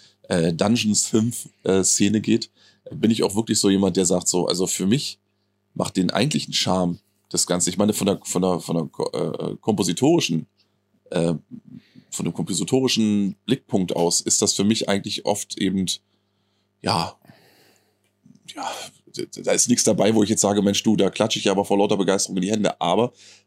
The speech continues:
was es eben ausmacht, ist dieser, oft werden ja da spezielle, ähm,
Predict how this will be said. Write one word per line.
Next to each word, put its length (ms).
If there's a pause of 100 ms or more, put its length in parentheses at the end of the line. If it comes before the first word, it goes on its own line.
was 160
es 120
eben 200
ausmacht, 460
ist 220
dieser, 420 (400)
oft 260
werden 200
ja 60
da 140
spezielle, 720
ähm, 420